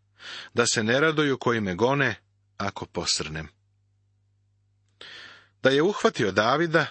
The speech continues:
neprijatelj bi se radovao. Radost neprijatelja bila bi usmerena ne samo protiv Davida, nego i protiv Boga. Zato se on moli da neprijatelj ne uspe.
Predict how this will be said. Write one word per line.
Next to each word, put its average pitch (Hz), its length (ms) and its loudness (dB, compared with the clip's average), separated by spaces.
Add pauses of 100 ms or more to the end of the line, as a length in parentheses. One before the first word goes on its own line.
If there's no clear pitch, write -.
(220)
neprijatelj 117 720 -2
bi 98 140 -4
se - 200 -2
radovao. 80 540 -4 (1040)
Radost 123 460 0
neprijatelja 151 680 0
bila 120 240 0
bi 107 140 -2
usmerena 131 640 0 (480)
ne 185 160 2
samo 175 280 2
protiv 127 400 -2
Davida, 98 500 0 (540)
nego 87 240 -4
i 87 60 -4
protiv 95 380 -4
Boga. 98 320 0 (1160)
Zato 147 380 2
se 165 160 2
on 160 220 2
moli 127 400 2
da 170 160 2
neprijatelj 120 680 0
ne 113 140 2
uspe. 127 420 -2